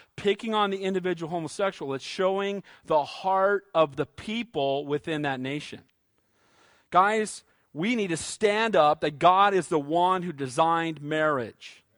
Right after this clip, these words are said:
One man, one woman, lifetime, that's it. God said so. We can vote all we want. Judges can change all they want. The Word of God defines it 'cause God created it.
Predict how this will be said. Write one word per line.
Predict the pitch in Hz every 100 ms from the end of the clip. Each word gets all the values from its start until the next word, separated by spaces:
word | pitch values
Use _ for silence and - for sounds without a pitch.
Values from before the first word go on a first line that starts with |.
| _ _ _ _ _
One | 127 147 226 262
man, | 214 185 185 170 151
one | 196 269 233
woman, | 185 180 180 160
lifetime, | 147 175 180 - 175 160 143
that's | 151 214 -
it. | 180 170
God | 143 190 208
said | - 185 170
so. | - 175 165 147
We | 160
can | 180
vote | 139 170 220
all | 220 214
we | 202
want. | 170 185 196 202 - - -
Judges | 135 185 185 180
can | 170
change | 143 - 226 233
all | 214 202
they | 196
want. | 175 180 196
The | 180
Word | 156 190 185
of | 160 135
God | 180 220
defines | 208 185 202 190 196
it | 190
'cause | 165 127
God | 135 156 160
created | - 135 110 101
it. | -